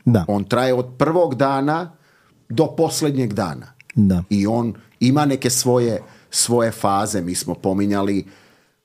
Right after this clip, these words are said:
Speaker 2: ta Bri-, ta nemačka mornarica, Kriegsmarine.
Speaker 1: Mhm.
Speaker 2: Ona je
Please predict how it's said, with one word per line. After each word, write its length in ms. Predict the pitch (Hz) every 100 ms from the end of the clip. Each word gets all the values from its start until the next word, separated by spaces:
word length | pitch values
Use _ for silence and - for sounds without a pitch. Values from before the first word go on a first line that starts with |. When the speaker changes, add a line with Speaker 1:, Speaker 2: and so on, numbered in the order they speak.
| _ _ _ _ _
Speaker 2:
ta 200 | - 85
Bri-, 240 | 85 95 104 - _
ta 220 | 98 90
nemačka 680 | 95 101 101 - - 92 - -
mornarica, 920 | 101 101 98 101 98 101 98 - 101 - -
Kriegsmarine. 1040 | 120 113 - - 104 98 104 101 107 120 -
Speaker 1:
Mhm. 220 | 107 92 120 - _ _ _ _
Speaker 2:
Ona 300 | 92 98 110
je 460 | 113 120 120 -